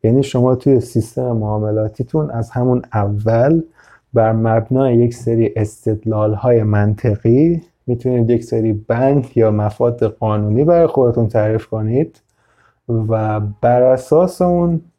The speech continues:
بندهای قانونی در آینده عمل می‌کنید. یعنی وقتی، اه، یک معامله به هر دلیلی مثلاً خیلی خوب پیش نرفت، شما بر مبنای اون استدلال‌های منطقی که توی سیستم معاملات-،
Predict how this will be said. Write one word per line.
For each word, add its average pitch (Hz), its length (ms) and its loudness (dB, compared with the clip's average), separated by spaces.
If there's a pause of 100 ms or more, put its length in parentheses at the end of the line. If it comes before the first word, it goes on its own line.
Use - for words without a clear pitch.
(280)
بندهای 120 580 0
قانونی 120 640 2
در 113 220 2
آینده 104 520 -2
عمل 101 360 -6
می‌کنید. 104 520 -14
یعنی 107 180 0
وقتی، 107 540 -2 (800)
اه، 107 400 0
یک 110 300 2
معامله 110 500 -2
به 113 160 0
هر 117 200 2
دلیلی 110 560 2
مثلاً 104 520 -6 (120)
خیلی 107 340 0
خوب 107 280 -4
پیش 107 300 -6
نرفت، 131 640 0 (420)
شما 131 380 0
بر 135 220 0
مبنای 139 720 0
اون 175 160 0
استدلال‌های 127 800 -2
منطقی 120 640 0
که - 140 -4
توی 110 240 0
سیستم 117 480 -2
معاملات-، 117 640 0